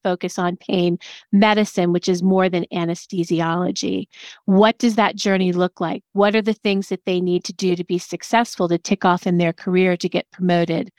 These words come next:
as a doctor? Or we're focused on doctors right now because that's our first program with the scholars.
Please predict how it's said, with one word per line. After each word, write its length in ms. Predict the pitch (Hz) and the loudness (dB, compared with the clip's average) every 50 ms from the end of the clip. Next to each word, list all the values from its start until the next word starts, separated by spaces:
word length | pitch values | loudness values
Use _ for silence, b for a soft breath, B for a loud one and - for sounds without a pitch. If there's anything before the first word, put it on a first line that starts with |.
| b b b _ _ - | b b b _ _ -6
as 300 | - 175 160 160 160 - - | -4 -2 -2 -2 -4 -4 -4
a 60 | - 185 | -2 0
doctor? 680 | - 175 165 175 - - 180 165 165 165 165 165 - - | 2 2 2 0 0 0 0 2 2 2 2 0 -2 -2
Or 440 | 202 180 175 170 170 170 165 170 b b b b b b b | -2 0 2 2 2 2 0 -2 b b b b b b b
we're 80 | 190 | -2
focused 340 | 170 - 233 220 214 226 - | 2 2 2 2 2 2 0
on 120 | 202 180 170 | 0 2 2
doctors 420 | 190 180 185 - - 185 165 - | 2 2 2 0 -4 -6 -4 -4
right 180 | 175 165 - - | -4 -4 -2 -2
now 240 | 190 190 185 180 | -2 0 0 0
because 220 | 170 175 170 202 180 | -2 -2 -4 -4 -4
that's 240 | 185 170 165 - - | -4 -4 -4 -6 -8
our 120 | 165 165 | -12 -10
first 340 | - - 165 160 - - _ | -8 -8 -8 -8 -8 -8 _
program 680 | - 247 247 240 202 196 180 170 165 165 165 170 175 - _ _ _ _ _ _ - | 0 0 2 2 0 0 0 0 0 -2 -2 -4 -6 -10 _ _ _ _ _ _ -6
with 160 | 185 180 - | -6 -4 -2
the 100 | - 165 | -4 -6
scholars. 800 | - - - 185 180 185 185 180 165 160 170 196 - - - | -4 -2 0 2 2 4 4 2 2 0 -2 -4 -8 -12 -18